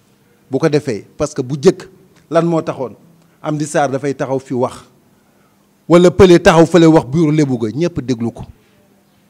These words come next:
Mais bu ñu paree ñu delluwaat. Fekkee nañ fi waa Walidaan ni waa Mbaxal kenn du dem, kenn du dem marché, waa Mbaxal ni waa Walidaan kenn du dem quai de pêche. Mais lan la woon? Amul woon, mu dañ,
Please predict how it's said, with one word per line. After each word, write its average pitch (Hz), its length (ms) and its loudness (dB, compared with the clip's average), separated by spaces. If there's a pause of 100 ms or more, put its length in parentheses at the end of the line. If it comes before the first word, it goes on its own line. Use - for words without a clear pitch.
(500)
Mais 123 140 -2
bu 127 140 -2
ñu 165 100 0
paree 131 280 -2
ñu 117 120 -8
delluwaat. 120 640 -6 (400)
Fekkee 160 340 0
nañ 143 180 -2
fi 220 200 -12 (160)
waa 143 160 2
Walidaan 135 460 0
ni 120 140 -8
waa 131 200 -4
Mbaxal 131 360 -6
kenn 143 160 -6
du 147 80 -6
dem, 151 220 -6 (240)
kenn 170 140 0
du 160 80 -2
dem 160 140 2
marché, 170 420 -2
waa 156 160 2
Mbaxal 160 260 -2
ni 147 60 -4
waa 151 180 -2
Walidaan 147 420 -6
kenn 151 160 -10
du 160 60 -10
dem 170 180 -6 (200)
quai 208 100 2
de 196 100 2
pêche. - 340 -2 (440)
Mais 202 200 4
lan 226 220 -2
la 202 80 -2
woon? 196 320 -6 (180)
Amul 277 260 4
woon, 262 160 6 (100)
mu 233 60 0
dañ, 240 200 2